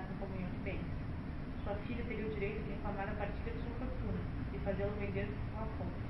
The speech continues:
Enfim, ela deve herdar da mãe e você não pode deserdá-la dessa vara."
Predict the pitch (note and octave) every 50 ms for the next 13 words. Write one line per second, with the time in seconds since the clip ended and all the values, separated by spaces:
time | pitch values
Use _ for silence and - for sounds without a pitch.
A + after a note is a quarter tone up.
0 | - - - - - - - - - - - - - - - - - - F#3+ -
1 | F#3 F#3+ F#3 - F#3+ - F#3+ F3 - - F#3+ G3 G3 G3 F#3+ G3+ F#3+ - - -
2 | - - - - - - - - A3 A3 G#3+ A3 A3 A3 A3 A3+ - G3 F#3 F#3+
3 | F#3+ - - - F#3+ - G#3+ F#3+ F3 E3+ E3+